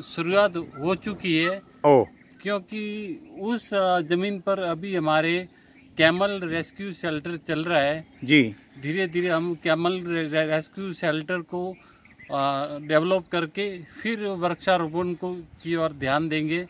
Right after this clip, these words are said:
Speaker 2: जी, जी, जी।
Speaker 1: अभी जहाँ खड़े पीएफ़ए, जो ये डिस्ट्रिक्ट हेडक्वार्टर के नज़दीक में है।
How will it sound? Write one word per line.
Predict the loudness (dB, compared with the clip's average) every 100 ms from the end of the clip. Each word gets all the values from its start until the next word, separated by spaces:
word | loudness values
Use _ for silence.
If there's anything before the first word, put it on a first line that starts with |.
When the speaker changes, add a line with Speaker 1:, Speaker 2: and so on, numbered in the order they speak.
| -2
Speaker 2:
जी, | 2 2
जी, | 0 -4 -4
जी। | 0 0
Speaker 1:
अभी | 0 -2 4
जहाँ | 6 6 2
खड़े | -4 -2 -2 -4
पीएफ़ए, | -4 -2 -2 -2 -4 -6 -6
जो | -4 -2
ये | 0 -2 -2 -8 -14 -20 -20 -6
डिस्ट्रिक्ट | -6 -4 -10 -2
हेडक्वार्टर | 0 0 -2 -6 -6
के | -8 -4
नज़दीक | -2 -2 -2 -4 -2
में | 0
है। | 0 0